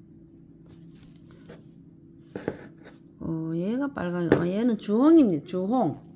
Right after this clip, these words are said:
주홍색이에요. 주홍색. 브리비페. 요렇게 생겼어요.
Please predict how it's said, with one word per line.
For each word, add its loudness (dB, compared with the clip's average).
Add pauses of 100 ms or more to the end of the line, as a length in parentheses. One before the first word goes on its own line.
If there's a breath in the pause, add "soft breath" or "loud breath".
(420)
주홍색이에요. 0
주홍색. -8
브리비페. -8 (2500)
요렇게 -8
생겼어요. -8